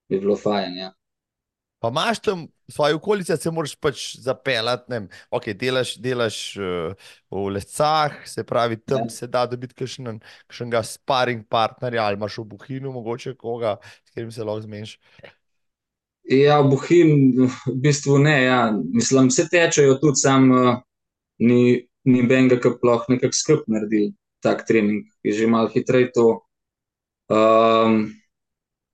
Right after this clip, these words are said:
Speaker 1: ne vem, eh, v Radovljic, ja, seveda z onih koncev, saj bili se Jani Mulej doma, a ne, saj on je, s, ki on je z Dubrave, a ne.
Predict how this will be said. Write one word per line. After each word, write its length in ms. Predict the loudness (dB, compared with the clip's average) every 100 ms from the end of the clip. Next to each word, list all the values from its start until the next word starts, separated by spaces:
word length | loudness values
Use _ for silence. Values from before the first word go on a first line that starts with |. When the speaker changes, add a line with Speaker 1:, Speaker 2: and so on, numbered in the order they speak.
| _ _ _
Speaker 1:
ne 180 | -2 2
vem, 200 | 4 4
eh, 280 | 4 4 4
v 160 | 4 6
Radovljic, 500 | 4 6 6 6 4 -2 -2
ja, 220 | 2 2
seveda 320 | 2 2 4 4
z 80 |
onih 200 | 4 2
koncev, 380 | 2 2 4 2
saj 180 | 2 2
bili 180 | 2 0
se 180 | 2 2 4 4
Jani 300 | 4 4 4
Mulej 320 | 6 6 4
doma, 240 | 4 2 2
a 100 | 0
ne, 100 | -4
saj 200 | -2 0
on 180 | 2 2
je, 220 | 0 -2 -4 _ _ _ _ _
s, 80 | -6
ki 180 | 2 4
on 180 | 4
je 100 | 2
z 200 | 0 -2
Dubrave, 520 | -2 0 2 4 4 2
a 100 | 2
ne. 160 | -2